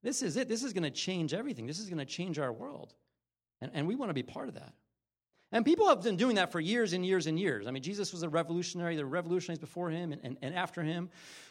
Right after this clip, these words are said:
Uh, but when you feel that little tug, you, you wanna, you wanna get on board.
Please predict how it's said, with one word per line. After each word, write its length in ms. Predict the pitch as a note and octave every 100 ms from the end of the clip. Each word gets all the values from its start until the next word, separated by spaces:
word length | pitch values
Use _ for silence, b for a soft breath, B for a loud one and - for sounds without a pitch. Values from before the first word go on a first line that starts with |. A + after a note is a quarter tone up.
| B
Uh, 80 | F#3
but 120 | A3
when 140 | G#3+
you 80 | A3+
feel 320 | F3 B3 F4+
that 220 | F4+ A3
little 180 | G3 F#3
tug, 260 | E3+ C#4 C4+
you, 100 | F3
you 140 | G#3 F3+
wanna, 200 | A3+ G#3+
you 180 | G3+ G3
wanna 180 | G#3+
get 140 | G3 G3
on 140 | F#3
board. 340 | - D#3 -